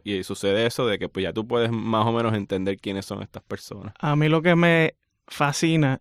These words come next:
Speaker 2: es que él le está contando esta historia de amor, porque es una historia de amor, una pasión
Speaker 1: A su actual pareja.
Speaker 2: a su actual <laughs> Es que, como lo dice, como que no, porque yo me sentía que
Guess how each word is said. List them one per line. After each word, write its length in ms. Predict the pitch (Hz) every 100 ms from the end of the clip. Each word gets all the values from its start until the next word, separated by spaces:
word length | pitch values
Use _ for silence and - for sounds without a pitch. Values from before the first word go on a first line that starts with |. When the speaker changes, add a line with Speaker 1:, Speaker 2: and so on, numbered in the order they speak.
| -
Speaker 2:
es 160 | 147
que 320 | - 160 147 -
él 200 | 147 135
le 60 | 147
está 220 | 147 175
contando 520 | 160 165 151 165 156
esta 220 | 143 - 160
historia 580 | - 165 160 156 151 143
de 80 | 143
amor, 300 | 143 165 220
porque 440 | 240 175 151 135
es 40 | 127
una 160 | 170 190
historia 320 | - 190 196
de 80 | 180
amor, 280 | 151 160
una 220 | 233 175 156
pasión 460 | 165 - 170 185 190
Speaker 1:
A 60 |
su 80 | -
actual 260 | 110 - 92
pareja. 280 | 110 117 156
Speaker 2:
a 60 |
su 140 | 147 160
actual 340 | 147 - - 160 - - - -
<laughs> 260 | 143 127 151
Es 80 | 151
que, 380 | - 147 - 170
como 220 | 170 151
lo 100 | 151
dice, 300 | 143 156 170
como 160 | 147 135
que 120 | 127
no, 180 | 123 131
porque 320 | 127 120 117
yo 140 | 120 123
me 100 | 131
sentía 500 | 143 131 147 147 143
que 420 | 139 135 127 123